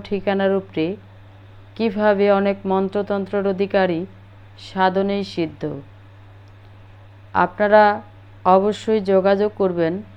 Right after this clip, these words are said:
পরামর্শ করবেন এবং যারা আমার পাশাপাশি রয়েছেন, আমার নিজ বাড়িতে আসার চেষ্টা করবেন। যারা দূর দূরান্তে রয়েছেন, তারা অবশ্যই যোগাযোগ করবেন,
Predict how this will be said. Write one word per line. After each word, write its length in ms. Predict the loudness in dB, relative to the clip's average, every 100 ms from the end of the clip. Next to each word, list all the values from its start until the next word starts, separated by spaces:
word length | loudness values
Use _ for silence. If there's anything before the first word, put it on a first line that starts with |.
| -20 -20 -20 -10 0
পরামর্শ 480 | 2 2 0 -4 -6 -2
করবেন 380 | -4 -2 -4 -4 -8 -16 -20 -20 -20 -20 -20 -2
এবং 240 | 0 2 0 2
যারা 240 | 2 4 2
আমার 180 | 0 0
পাশাপাশি 600 | -2 0 0 0 -2 -2
রয়েছেন, 500 | 0 0 -2 -2 0 -4 -10 -20 -20 -20 -20 -20 -20 -20 -20 -6
আমার 300 | -2 0 0
নিজ 200 | 0 -2
বাড়িতে 340 | 2 2 2 0
আসার 240 | 0 -4
চেষ্টা 320 | 0 -2 -2 -4
করবেন। 460 | -2 -2 0 -2 -2 -8 -18 -20 -20 -20 -20 -20 -20 -20 -2
যারা 200 | 2 2
দূর 180 | 0 -2
দূরান্তে 380 | 0 -2 -2 -2
রয়েছেন, 500 | 0 0 -2 -4 -4 -4 -10 -18 -20 -20 -20 -20 -4
তারা 240 | 0 2 2
অবশ্যই 480 | 0 -4 -2 -4 -2
যোগাযোগ 460 | -2 0 -2 -4 -2
করবেন, 360 | -4 0 -2